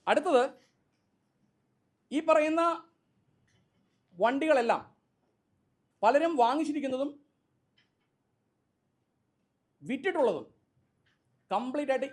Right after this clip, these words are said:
ഇല്ലീഗൽ ആയിട്ടുള്ള ട്രാൻസാക്ഷൻസ് വഴിയാണ് എന്നതാണ് അടുത്ത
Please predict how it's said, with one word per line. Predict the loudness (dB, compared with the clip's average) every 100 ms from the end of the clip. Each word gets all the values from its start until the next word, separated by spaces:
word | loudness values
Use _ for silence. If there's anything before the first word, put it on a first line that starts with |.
| -8
ഇല്ലീഗൽ | -8 -4 -2
ആയിട്ടുള്ള | -2 -2 -2 -2 -8 _ _ _ _ _ -6
ട്രാൻസാക്ഷൻസ് | -6 -6 -6 -6 -6 -8 -4
വഴിയാണ് | -2 -4 -6 -10 _ _ _ _ _ -12 -8
എന്നതാണ് | -6 -4 -4
അടുത്ത | -2